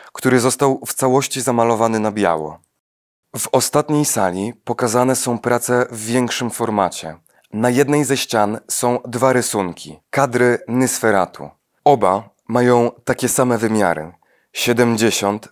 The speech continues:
na sześćdziesiąt trzy centymetry. Zostały tak zakomponowane, że zdają się być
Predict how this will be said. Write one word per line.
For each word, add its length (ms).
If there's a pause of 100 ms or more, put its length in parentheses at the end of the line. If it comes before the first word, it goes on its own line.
na 360
sześćdziesiąt 760
trzy 300
centymetry. 720 (240)
Zostały 480
tak 200
zakomponowane, 880 (240)
że 440
zdają 400
się 180
być 400